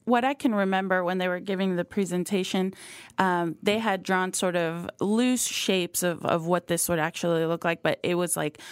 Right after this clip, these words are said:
a group of people, and they all looked different, um, different heights, different colors,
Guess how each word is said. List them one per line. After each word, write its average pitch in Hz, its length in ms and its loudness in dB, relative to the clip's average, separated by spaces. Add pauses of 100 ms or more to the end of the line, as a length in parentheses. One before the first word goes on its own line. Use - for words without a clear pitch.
(160)
a 190 100 4
group 226 320 0
of 214 200 -2
people, 180 640 0 (360)
and 170 560 2
they 180 160 4
all 185 240 2
looked 190 480 -2
different, 170 720 0
um, 165 260 2
different 170 320 -2
heights, 180 380 0
different - 240 -8
colors, 196 440 0